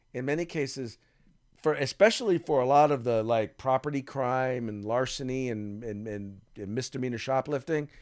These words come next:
police won't come out, they won't arrest anybody, so they've stopped reporting it.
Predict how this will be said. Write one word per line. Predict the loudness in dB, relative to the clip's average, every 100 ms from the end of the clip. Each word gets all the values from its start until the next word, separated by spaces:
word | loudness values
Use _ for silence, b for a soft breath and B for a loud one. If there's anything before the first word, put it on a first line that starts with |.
| b b b _ -2
police | 4 6 6 4
won't | 2 2
come | 0 4
out, | 6 4 2
they | 0
won't | 2 2
arrest | 6 4 4 0
anybody, | -2 2 4 2 0
so | -2 2
they've | 2 0
stopped | 2 4 4 0
reporting | -10 -8 -2 0 0 -4
it. | -8